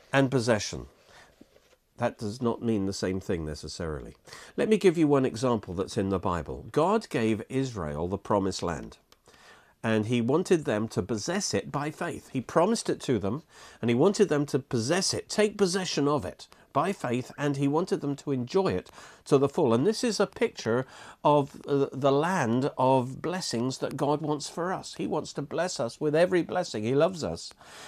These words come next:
and he promises us many things, and he wants us to possess those things.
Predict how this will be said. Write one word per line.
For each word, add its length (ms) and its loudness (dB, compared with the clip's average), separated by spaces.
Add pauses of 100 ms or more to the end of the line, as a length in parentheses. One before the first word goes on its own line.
(140)
and 280 4
he 360 -2 (120)
promises 640 4
us 420 -6 (260)
many 200 0
things, 540 -4 (340)
and 200 2
he 100 2
wants 360 0
us 180 0
to 320 0 (100)
possess 760 0 (880)
those 340 0
things. 480 -8